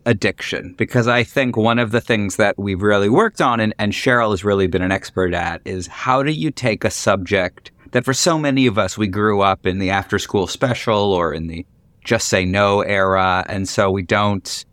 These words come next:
you know, people really tune out. Nobody wants to, you know, you say it's a play about addiction and that's two reasons for them not to go, right? So we really want to figure out, like, how do we put together something that is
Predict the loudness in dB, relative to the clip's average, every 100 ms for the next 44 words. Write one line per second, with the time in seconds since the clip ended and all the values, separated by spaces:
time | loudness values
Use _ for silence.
0 | _ _ -2 0 2 4 4 4 2 4
1 | 4 2 -4 -10 0 0 2 0 0 0
2 | 0 -4 0 2 2 0 0 4 4 2
3 | 0 0 -2 -4 0 0 0 0 -2 0
4 | -2 -2 -2 0 0 -2 -4 0 4 6
5 | 4 4 0 0 -2 0 -2 -4 -6 -8
6 | -8 -8 -2 0 0 -2 0 2 4 4
7 | 2 2 0 0 0 2 2 2 0 -2
8 | -4 -2 0 2 0 0 -2 -2 -2 0
9 | -2 -2 -2 -2 0 0 -2 -4